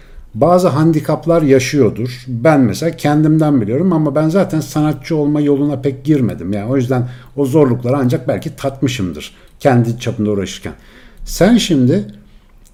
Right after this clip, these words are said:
profesyonel olarak bu işi hayatını koymuş bir şekilde yapıyorsun ama buraya gelene kadar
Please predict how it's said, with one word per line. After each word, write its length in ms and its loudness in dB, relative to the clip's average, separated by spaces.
profesyonel 580 4
olarak 440 2
bu 120 4
işi 340 0
hayatını 600 0
koymuş 360 2
bir 60 -16
şekilde 280 -4
yapıyorsun 340 -2
ama 240 -2
buraya 260 2
gelene 420 0
kadar 340 -6